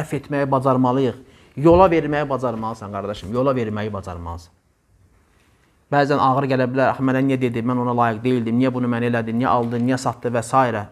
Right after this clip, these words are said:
Lakin yola verməyə bacarmaq lazımdır. Nə qədər insanlar var, hamı ilə çəkişsək, hamı ilə vuruşaq, söhbət etsək, mübahisə etsək, dalaşaq, bizim qəlbimizdə yumşaqlıq qalar,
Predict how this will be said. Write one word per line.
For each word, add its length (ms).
Lakin 260
yola 200
verməyə 360
bacarmaq 460
lazımdır. 400
Nə 100
qədər 160
insanlar 480
var, 120
hamı 240
ilə 200
çəkişsək, 500
hamı 240
ilə 160
vuruşaq, 540
söhbət 360
etsək, 260
mübahisə 480
etsək, 240
dalaşaq, 460
bizim 220
qəlbimizdə 460
yumşaqlıq 560
qalar, 300